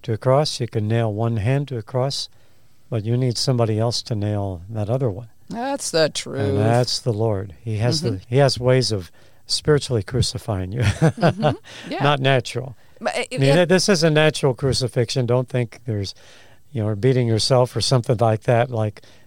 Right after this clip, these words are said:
Speaker 1: you know,
Speaker 2: Yeah.
Speaker 1: happens in
Speaker 2: They, they, they used to think that.
Speaker 1: flagellation, they
Speaker 2: Right,
Speaker 1: call it. Yeah,
Speaker 2: right.
Speaker 1: they used to do that in,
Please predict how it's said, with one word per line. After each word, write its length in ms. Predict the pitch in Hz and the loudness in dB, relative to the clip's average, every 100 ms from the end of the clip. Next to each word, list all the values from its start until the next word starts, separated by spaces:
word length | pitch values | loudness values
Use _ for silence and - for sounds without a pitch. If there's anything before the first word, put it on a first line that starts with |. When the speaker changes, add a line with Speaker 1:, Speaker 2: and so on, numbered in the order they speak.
| - - - | -20 -20 -6
Speaker 1:
you 100 | 113 | -4
know, 120 | 95 | -2
Speaker 2:
Yeah. 60 | 92 | -2
Speaker 1:
happens 460 | 110 160 160 104 113 | 2 2 2 0 0
in 280 | 110 101 87 | 0 -2 -2
Speaker 2:
They, 200 | 170 156 | -2 -2
they, 280 | 175 170 - - - | -4 -6 -12 -20 -8
they 120 | 180 | -6
used 280 | 180 190 - | -6 -6 -8
to 60 | 147 | 2
think 20 | |
that. 220 | 143 139 | 4 4
Speaker 1:
flagellation, 540 | 127 110 131 117 117 98 | 4 4 4 2 -2 -2
they 120 | 101 | 0
Speaker 2:
Right, 200 | 110 110 | 2 2
Speaker 1:
call 60 | 113 | 2
it. 60 | |
Yeah, 80 | 127 | 2
Speaker 2:
right. 40 | 131 | 4
Speaker 1:
they 160 | 143 | 4
used 200 | 156 151 151 | 2 0 -2
to 80 | |
do 200 | 117 131 190 | 0 0 2
that 240 | 117 113 | 0 0
in, 200 | 104 98 | -6 -8